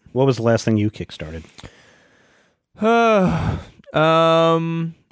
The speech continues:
Speaker 2: a light meter that attaches to
Speaker 1: Oh,
Speaker 2: your
Speaker 1: Lexi?
Speaker 2: iPhone.
Speaker 1: I, I
Speaker 2: Yeah.
Speaker 1: got that. Yeah, I did
Speaker 2: Yeah, I'm
Speaker 1: that
Speaker 2: waiting
Speaker 1: too.
Speaker 2: for that to get in.
Speaker 1: Yeah, yeah.
Speaker 2: Um, I just got in my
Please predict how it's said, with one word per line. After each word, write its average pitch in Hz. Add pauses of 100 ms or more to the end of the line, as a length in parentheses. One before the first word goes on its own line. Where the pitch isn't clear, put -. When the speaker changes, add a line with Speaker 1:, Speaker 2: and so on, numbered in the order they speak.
Speaker 2:
a 139
light 147
meter 180 (300)
that 151
attaches 151
to 143
Speaker 1:
Oh, 139
Speaker 2:
your 131
Speaker 1:
Lexi? 147
Speaker 2:
iPhone. 165
Speaker 1:
I, 131
I 139
Speaker 2:
Yeah. 156
Speaker 1:
got 170
that. 117
Yeah, 117
I -
did 110
Speaker 2:
Yeah, 160
I'm 160
Speaker 1:
that 160
Speaker 2:
waiting 165
Speaker 1:
too. 160
Speaker 2:
for 160
that 156
to 156
get 151
in. 151
Speaker 1:
Yeah, 107 (220)
yeah. 147
Speaker 2:
Um, 147
I 151
just 160
got 156 (120)
in 160
my 131